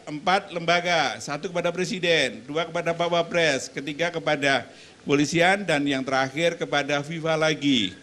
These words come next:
Kemudian geger-geger tanggal sepuluh, eh, April ada surat dari fifa. Poinnya ringkas cerita, kami sudah berusaha menjelaskan secara konkret. Nah, kalau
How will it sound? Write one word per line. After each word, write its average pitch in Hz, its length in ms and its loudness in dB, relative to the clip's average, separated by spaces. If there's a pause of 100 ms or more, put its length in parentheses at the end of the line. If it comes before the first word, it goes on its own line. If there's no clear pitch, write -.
(360)
Kemudian 165 380 0
geger-geger 139 800 0
tanggal 139 480 2
sepuluh, 190 640 -4 (560)
eh, 139 400 2 (220)
April 180 500 2
ada 147 160 -2
surat 165 240 -4
dari 151 160 -2
fifa. 151 240 -2
Poinnya 214 480 0 (160)
ringkas 180 480 0
cerita, 160 560 0 (320)
kami 226 240 -2
sudah 180 320 0
berusaha 175 480 0
menjelaskan 156 720 -2
secara 147 240 -2
konkret. 135 560 -2
Nah, 117 160 -2
kalau 214 320 0